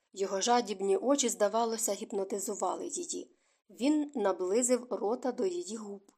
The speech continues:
і в неї не було сил відсунутися. Він припав до її губ, розсунув їх і торкнувся язиком її зубів.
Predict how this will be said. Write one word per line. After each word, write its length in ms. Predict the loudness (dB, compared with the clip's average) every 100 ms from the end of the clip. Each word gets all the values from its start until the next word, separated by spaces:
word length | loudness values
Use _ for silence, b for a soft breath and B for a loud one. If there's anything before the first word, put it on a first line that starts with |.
| _ -4
і 60 |
в 40 | 2
неї 260 | 4 6
не 120 | 4
було 260 | 4 2 0
сил 260 | 0 0 0
відсунутися. 880 | -2 -2 0 0 0 0 2 2 -4 _ _ _ -6
Він 140 | -2 0
припав 460 | 0 4 6 6 2
до 80 |
її 260 | -2 0 0
губ, 340 | 0 -2 -2 -4
розсунув 580 | -2 0 2 2 0
їх 240 | -2 -6 -6
і 60 |
торкнувся 640 | -4 -4 -2 0 2 2 0
язиком 560 | 0 -2 -2 0 2
її 340 | 2 0 0 0
зубів. 520 | -2 -6 -6 -8